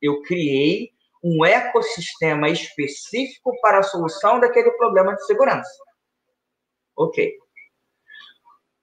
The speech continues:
A representação gráfica de um ecossistema, desses ecossistemas que eu estou falando, é isso que tá mostrando pra vocês aqui.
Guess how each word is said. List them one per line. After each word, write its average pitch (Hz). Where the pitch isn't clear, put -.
A 262
representação 240
gráfica 165
de 147
um 160
ecossistema, 151
desses 190
ecossistemas 147
que -
eu 135
estou 135
falando, 160
é 214
isso 233
que 214
tá 196
mostrando 190
pra 190
vocês 185
aqui. 214